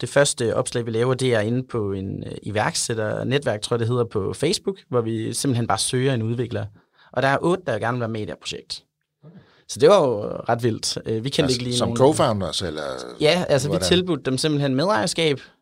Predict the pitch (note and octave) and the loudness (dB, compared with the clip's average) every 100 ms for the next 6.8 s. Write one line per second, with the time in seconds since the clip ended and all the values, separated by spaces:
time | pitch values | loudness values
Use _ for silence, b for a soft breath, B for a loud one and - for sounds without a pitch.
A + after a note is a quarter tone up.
0 | _ C#3+ C3 A#2+ B2 - A2 G2+ B2+ A2 | _ -2 0 2 2 0 -4 -4 -2 -4
1 | A2 F#2 F#2+ A#2 G#3 - D#3 D#3 D3+ F3 | -4 -6 -4 -4 -2 -2 -2 0 2 2
2 | F3 B2+ A2 A2+ A#2 G#2 G#2 C#3 F#3 - | 0 -2 -2 -2 -4 -2 0 0 -2 -4
3 | D3 D#3 C3 - B B B B - C3+ | 0 0 0 -8 B B B B -2 2
4 | C3+ - - D#3+ C#3 A2+ B2 C3+ C3 B2 | 4 2 2 4 4 2 0 0 0 -2
5 | - B2+ G3+ E3 B2+ A#2 A#2+ A#2 C3+ C3 | -4 -2 0 2 0 0 0 0 0 0
6 | A2+ G#2+ A#2 - C#3+ - - - | 0 -2 -4 0 0 0 -8 -10